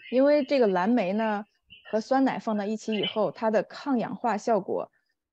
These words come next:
反而其实不如单独吃蓝莓的抗氧化效果好。而且这个奶制品啊，它会引起，影响蓝莓更好的成分的吸收，也，蓝莓一般来说也可以降血压，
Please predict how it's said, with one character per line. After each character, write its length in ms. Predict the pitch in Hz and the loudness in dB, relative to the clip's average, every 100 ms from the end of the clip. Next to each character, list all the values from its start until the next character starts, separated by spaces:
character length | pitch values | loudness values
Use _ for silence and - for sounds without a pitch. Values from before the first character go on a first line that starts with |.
| _ | _
反 280 | - 165 165 | -4 -2 0
而 380 | 165 180 233 | 0 2 0
其 180 | 254 196 | -2 -4
实 120 | 208 | -2
不 140 | 214 240 | 0 2
如 280 | 196 175 196 | 2 2 0
单 260 | 208 220 | 0 0
独 220 | 190 170 | 0 -2
吃 280 | 185 - 202 | -4 -8 -4
蓝 220 | 202 151 | -2 -2
莓 220 | 185 156 175 | -2 -4 -2
的 180 | 185 | -4
抗 220 | 180 - 170 | -6 -6 -6
氧 100 | 175 | -4
化 160 | 175 | -6
效 160 | 175 185 | -4 -4
果 160 | 160 | -2
好。 240 | 185 - - _ _ _ _ _ _ _ | -4 -6 -12 _ _ _ _ _ _ _
而 120 | 226 | -2
且 140 | 247 214 | 0 2
这 120 | 269 | 2
个 60 | |
奶 220 | 240 214 - | 2 2 0
制 160 | 247 | -2
品 240 | 247 165 - | -2 -4 -10
啊， 140 | - | -10
它 100 | - | -8
会 160 | 214 214 | -2 -2
引 380 | 165 175 180 254 | -2 -2 0 2
起， 240 | 269 - | 0 -6
影 260 | - 185 254 | -6 0 0
响 300 | - - - | 0 -6 -4
蓝 180 | 165 202 | -2 0
莓 380 | 190 175 202 - _ _ - - | 0 -2 -4 -8 _ _ -20 0
更 160 | 269 | 2
好 160 | 226 - | 2 0
的 120 | 175 | -2
成 180 | 196 170 | -2 -4
分 140 | 208 | -2
的 80 | 180 | -4
吸 160 | - 196 | -4 -4
收， 340 | 202 190 185 - _ - - | 0 0 0 -4 _ -20 -10
也， 320 | 190 175 - _ | -2 -2 -2 _
蓝 240 | - 196 240 | -8 -2 0
莓 240 | 214 226 226 | 2 0 -2
一 100 | 226 | -2
般 360 | 214 208 202 - | -2 -2 -6 -6
来 140 | 160 | -8
说 120 | 175 196 | -4 -4
也 80 | |
可 160 | 143 202 | -2 -4
以 60 | 175 | -2
降 180 | 208 | -2
血 160 | 190 - | -2 -4
压， 300 | - 165 165 | -4 -4 -4